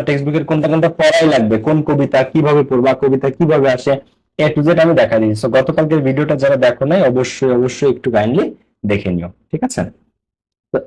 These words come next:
এইগুলা হচ্ছে তোমার টোটাল, মানে, টপ টেন টপিকস এবং টেক্সট বুক থেকে তোমার কমপ্লিট করা লাগবে, এইগুলো তোমাকে কমপ্লিট করতে হবে। এবার এর পাশাপাশি তোমাদেরকে আমি একটা অ্যানাউন্সমেন্ট করি। যারা ইংলিশ নিয়ে ভয় পাচ্ছ তাদের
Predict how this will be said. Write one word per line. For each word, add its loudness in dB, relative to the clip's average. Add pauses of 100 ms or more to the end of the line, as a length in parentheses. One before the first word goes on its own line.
(140)
এইগুলা 4
হচ্ছে -2 (500)
তোমার 4 (160)
টোটাল, 4 (300)
মানে, 2 (100)
টপ 0
টেন 2 (120)
টপিকস 0 (100)
এবং 0 (200)
টেক্সট -2
বুক -2
থেকে 0
তোমার 2 (120)
কমপ্লিট 0 (100)
করা 0
লাগবে, -8 (440)
এইগুলো 4 (100)
তোমাকে 2 (140)
কমপ্লিট -2 (100)
করতে 0
হবে। -2
এবার 0 (280)
এর 4 (140)
পাশাপাশি -4 (100)
তোমাদেরকে 0
আমি -6
একটা -2 (440)
অ্যানাউন্সমেন্ট 0
করি। 2 (100)
যারা 0 (140)
ইংলিশ 2 (100)
নিয়ে 4 (140)
ভয় 2
পাচ্ছ -2 (400)
তাদের -2